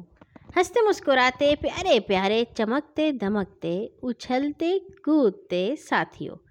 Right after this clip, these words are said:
کہانی زبانی کی جانب سے خوش آمدید، جہاں آپ سنتے ہیں روزانہ رنگ برنگی، نئی پرانی، مزیدار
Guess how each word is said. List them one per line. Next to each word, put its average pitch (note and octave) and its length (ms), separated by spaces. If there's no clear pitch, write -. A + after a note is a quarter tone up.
کہانی D#4 500
زبانی B3+ 540
کی A3+ 100
جانب G#3+ 340
سے G#3+ 100
خوش D4+ 260
آمدید، C4 360
جہاں G4 460
آپ D#4+ 120
سنتے F4+ 360
ہیں C#4+ 280
روزانہ A#3 680
رنگ D3+ 240
برنگی، B3 560
نئی G#3+ 260
پرانی، C4+ 520
مزیدار B3+ 720